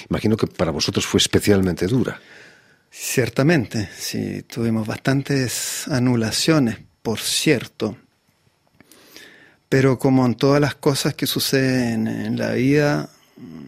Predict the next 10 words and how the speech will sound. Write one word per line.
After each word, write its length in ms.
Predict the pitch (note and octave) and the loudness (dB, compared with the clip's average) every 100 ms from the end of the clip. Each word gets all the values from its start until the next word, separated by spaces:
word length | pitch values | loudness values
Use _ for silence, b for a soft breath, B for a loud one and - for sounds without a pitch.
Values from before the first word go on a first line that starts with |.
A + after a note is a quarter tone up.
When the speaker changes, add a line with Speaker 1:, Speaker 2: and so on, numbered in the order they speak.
| - - - | -20 -20 -12
Speaker 2:
en 160 | C3+ C3+ | -4 -2
un 80 | B2 | -2
primer 400 | C3 B2 C3 C3 | -2 0 0 0
momento 680 | B2 A#2 A#2 B2+ C3+ - | 0 0 0 2 0 -2
yo 200 | B2 B2 | -2 -2
me 160 | B2 B2 | 0 2
dije, 640 | B2+ D3 - - B2 A#2 | 2 2 0 -2 0 0
el, 220 | A2+ G#2+ - | -2 -6 -10
bueno, 480 | F2 G2 C3 A#2 - _ _ _ _ _ | -12 -4 -4 -4 -10 _ _ _ _ _
veremos, 460 | - C3 D#3 C#3 | -2 0 0 -2